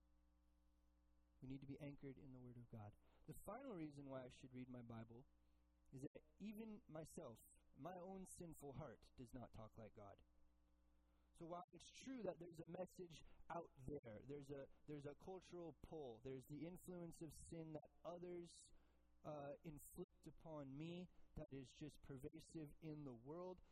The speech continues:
there is also the same type of message even within my own heart. I hear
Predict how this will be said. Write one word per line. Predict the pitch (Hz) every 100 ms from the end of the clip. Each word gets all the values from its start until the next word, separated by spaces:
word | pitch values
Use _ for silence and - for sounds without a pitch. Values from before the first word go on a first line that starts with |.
| - - 139
there | 170 175 -
is | 170 160 - - - - - - - -
also | - 240 294 - 143 127 151 - - - - - -
the | 127 175 156 - -
same | 220 262 262 247
type | 220 - -
of | 196 170 143 - 139 151
message | 170 143 139 127 127 - - - - - - -
even | 180 185 190
within | 185 165 - 160 156 151 - -
my | 147 147 143 151
own | 139 135 110
heart. | 113 - - - - - - - -
I | 147 - - -
hear | 208 190